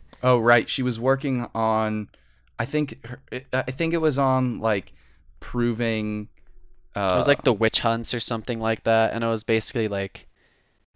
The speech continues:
Speaker 2: she was trying to disprove how
Speaker 1: Like, like, the evil nature of women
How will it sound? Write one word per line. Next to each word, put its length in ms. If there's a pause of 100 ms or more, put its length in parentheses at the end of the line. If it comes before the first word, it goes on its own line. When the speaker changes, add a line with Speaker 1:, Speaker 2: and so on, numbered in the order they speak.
(320)
Speaker 2:
she 160
was 100
trying 300
to 80
disprove 840
how 520 (100)
Speaker 1:
Like, 400
like, 360
the 160
evil 320
nature 420
of 160
women 600